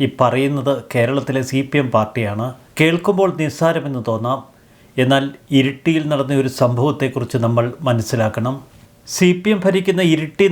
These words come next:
നഗരസഭയിലെ അങ്കണവാടി ടീച്ചർ തസ്തികയിലേക്കുള്ള ഒരു റാങ്ക് പട്ടിക. ഈ റാങ്ക് പട്ടിക നമ്മൾ ശരിക്കൊന്ന് പരിശോധിക്കുമ്പോഴാണ് ഈ പാർട്ടിയുടെ ധാർഷ്ട്യവും അഹങ്കാരവും മനസ്സിലാക്കുന്നത്. റാങ്ക് പട്ടികയിൽ ഉൾപ്പെട്ടവരെല്ലാം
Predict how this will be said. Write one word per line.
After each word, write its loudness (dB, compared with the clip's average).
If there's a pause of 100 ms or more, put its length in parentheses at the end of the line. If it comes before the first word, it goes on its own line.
നഗരസഭയിലെ 2 (260)
അങ്കണവാടി 2 (100)
ടീച്ചർ -2 (160)
തസ്തികയിലേക്കുള്ള 0 (240)
ഒരു 0 (100)
റാങ്ക് 0
പട്ടിക. -2 (560)
ഈ 4
റാങ്ക് -2
പട്ടിക -2 (300)
നമ്മൾ 0 (160)
ശരിക്കൊന്ന് 0
പരിശോധിക്കുമ്പോഴാണ് 0 (520)
ഈ 4 (120)
പാർട്ടിയുടെ 2
ധാർഷ്ട്യവും 0 (180)
അഹങ്കാരവും 0
മനസ്സിലാക്കുന്നത്. -2 (560)
റാങ്ക് 2
പട്ടികയിൽ 2 (200)
ഉൾപ്പെട്ടവരെല്ലാം 2